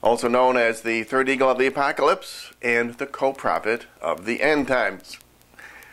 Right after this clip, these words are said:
Well, my videos exposing the sexual and satanic images in the artwork at the Denver International Airport must have the New World Order people very upset.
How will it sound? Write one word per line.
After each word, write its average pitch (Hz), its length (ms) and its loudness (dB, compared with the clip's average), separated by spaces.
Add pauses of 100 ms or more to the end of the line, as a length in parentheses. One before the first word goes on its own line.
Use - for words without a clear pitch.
(300)
Well, 143 260 4
my 139 280 2
videos 143 720 2
exposing 143 880 0
the 113 260 -4
sexual 135 1000 -2
and 107 400 0
satanic 143 720 0
images 135 640 0 (580)
in 131 140 2
the 127 120 2
artwork 131 720 0
at 104 140 -4
the 107 60 -4
Denver 120 340 0
International 120 580 0
Airport 110 560 0 (680)
must 190 220 0
have 165 200 2
the 143 160 2
New 143 220 2
World 139 300 4
Order 139 320 4
people 120 560 -2 (180)
very 120 380 2
upset. - 500 -4